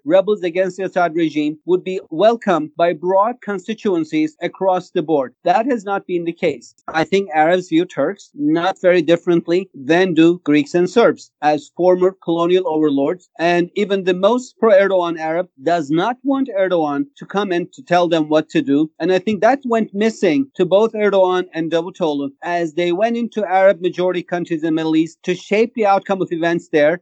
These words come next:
And that has been a major blunder. Secondly, in addition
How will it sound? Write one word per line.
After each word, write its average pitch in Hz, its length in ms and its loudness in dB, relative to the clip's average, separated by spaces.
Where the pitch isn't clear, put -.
And 156 380 0
that 185 220 2
has 180 200 -2
been 165 200 2
a 151 240 -2
major 180 720 -2
blunder. 156 480 -2
Secondly, 233 600 2
in 196 120 6
addition 269 460 6